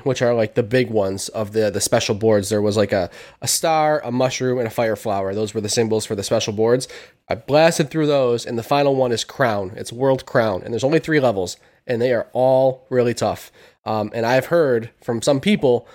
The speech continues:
that the last level is one of the toughest three D Mario levels ever. And I haven't played it yet. I haven't touched it yet. I'm st-, I'm stuck on the, I'm stuck on the second last one. Still mer-, working my way through that. So I'm not excited for it. I,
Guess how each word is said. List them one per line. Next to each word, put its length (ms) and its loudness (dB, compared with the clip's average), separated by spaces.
that 340 0
the 80 0
last 380 2
level 480 0
is 160 -6
one 140 2
of 120 0
the 100 -2
toughest 460 -2
three 180 2
D 280 -4
Mario 480 4
levels 580 -2
ever. 280 -2
And 100 0
I 20 2
haven't 200 2
played 180 0
it 40 -4
yet. 140 -2
I 40 -2
haven't 160 -4
touched 200 -4
it 40 -6
yet. 80 -2
I'm 80 -8
st-, 160 -10
I'm 20 -6
stuck 240 0
on 140 2
the, 80 2
I'm 200 -2
stuck 220 2
on 80 2
the 60 2
second 280 0
last 240 -4
one. 160 -14
Still 220 0
mer-, 220 0
working 240 0
my 80 2
way 200 2
through 180 -4
that. 320 -2
So 160 -2
I'm 160 0
not 180 2
excited 420 0
for 280 0
it. 120 -14
I, 220 0